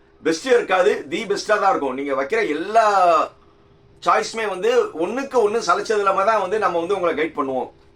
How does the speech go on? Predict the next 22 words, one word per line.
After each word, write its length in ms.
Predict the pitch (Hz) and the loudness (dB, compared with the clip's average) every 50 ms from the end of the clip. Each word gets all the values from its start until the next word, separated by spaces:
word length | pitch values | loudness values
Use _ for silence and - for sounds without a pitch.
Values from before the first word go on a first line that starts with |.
| _ _ _ _ _ _ _ _ | _ _ _ _ _ _ _ _
அதே 200 | - 143 185 190 | -12 -10 -8 -6
மாதிரி 220 | 196 196 185 170 | -2 0 0 2
நான் 100 | 156 - | 2 2
ரவுண்ட் 160 | 196 214 - | 0 -2 -4
த்ரீயை 180 | 202 196 196 185 | -4 -4 -2 -2
பத்தி 180 | 175 165 160 165 | -2 -2 -2 -4
பேசிட்டு 260 | 165 180 170 175 165 | -6 -6 -6 -8 -10
இருக்கும்போது, 560 | 151 156 143 151 139 139 139 143 170 190 190 - - - - - - - - | -10 -8 -6 -2 0 2 2 2 2 0 -2 -6 -14 -20 -20 -20 -20 -20 -10
சார், 180 | - 180 185 143 | -8 -8 -2 0
ரவுண்ட் 320 | 160 175 220 262 254 - | 0 0 0 0 -2 -4
த்ரீல 280 | 233 226 220 202 202 202 | -4 -4 -2 0 0 -2
வந்து 340 | 180 180 214 247 240 220 | -2 -2 -2 -2 -2 -2
நிறைய 460 | 180 160 165 175 214 226 233 240 240 226 | -2 -2 0 0 0 0 2 4 4 4
வந்து, 480 | 226 - - 190 226 233 233 220 208 196 190 180 170 - 139 - - - - _ _ _ _ _ _ _ _ _ _ _ _ _ _ _ _ _ _ _ _ _ _ _ - | 2 0 0 2 4 4 4 4 2 0 2 4 4 4 4 2 -2 -10 -16 _ _ _ _ _ _ _ _ _ _ _ _ _ _ _ _ _ _ _ _ _ _ _ -6
ஆ, 220 | 143 147 151 147 | -2 -2 0 -2
கொஞ்சம் 720 | 135 - 220 240 233 254 240 226 220 214 208 202 196 190 175 | 0 0 0 2 4 4 4 4 4 4 4 4 2 2 2
நிறைய 320 | 180 190 185 220 226 220 214 208 202 196 190 180 170 | 2 2 2 4 4 4 4 4 4 4 4 4 4
வேற 180 | 180 196 202 | 4 4 4
வேற 140 | 196 196 190 | 4 2 2
கம்யூனிட்டிஸ் 920 | 175 170 180 190 214 208 196 196 196 190 180 - - 180 196 185 180 180 180 | 2 0 0 0 0 -2 -2 -2 -4 -4 -6 -6 -6 -4 -4 -2 0 0 -2
வந்து 460 | 175 175 196 214 208 202 190 180 160 | -2 0 0 0 0 2 0 0 0
நிறைய 260 | 160 170 185 190 185 | 0 0 0 -2 -2